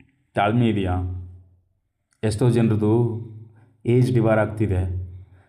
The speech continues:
ಎಷ್ಟೋ ಜನರದು ಮ-, ಮಕ್ಳು ಮರಿನ, ಹೆಂಡ್ರ-, ಹೆಂಡ್ರನ್ನ, ಮಕ್-, ಗಂಡನ್ನ ಬಿಟ್ಟು ಏನಂತ ಕುತ್ಕೊಂಡು ಓದ್ತಿದ್ದಾರೆ. ಅವ್ರ ಗತಿ ಏನ್ರಿ ಸ್ವಾಮಿ? ನಿಮ್ಗೆ ಒಳ ಮೀಸಲಾತಿ ಮಾಡಬೇಡಿ ಅಂತ ನಾವು ಯಾವ ಕಾರಣಕ್ಕೂ ಹೇಳಿಲ್ಲ,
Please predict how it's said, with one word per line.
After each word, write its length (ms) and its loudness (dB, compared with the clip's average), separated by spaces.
ಎಷ್ಟೋ 280 0
ಜನರದು 460 2
ಮ-, 200 2
ಮಕ್ಳು 340 2
ಮರಿನ, 440 4
ಹೆಂಡ್ರ-, 560 2
ಹೆಂಡ್ರನ್ನ, 400 4
ಮಕ್-, 480 -4
ಗಂಡನ್ನ 480 4
ಬಿಟ್ಟು 280 0
ಏನಂತ 220 0
ಕುತ್ಕೊಂಡು 360 0
ಓದ್ತಿದ್ದಾರೆ. 600 2
ಅವ್ರ 200 0
ಗತಿ 240 2
ಏನ್ರಿ 240 2
ಸ್ವಾಮಿ? 280 0
ನಿಮ್ಗೆ 320 2
ಒಳ 200 2
ಮೀಸಲಾತಿ 500 0
ಮಾಡಬೇಡಿ 640 2
ಅಂತ 180 0
ನಾವು 220 0
ಯಾವ 220 0
ಕಾರಣಕ್ಕೂ 540 0
ಹೇಳಿಲ್ಲ, 400 2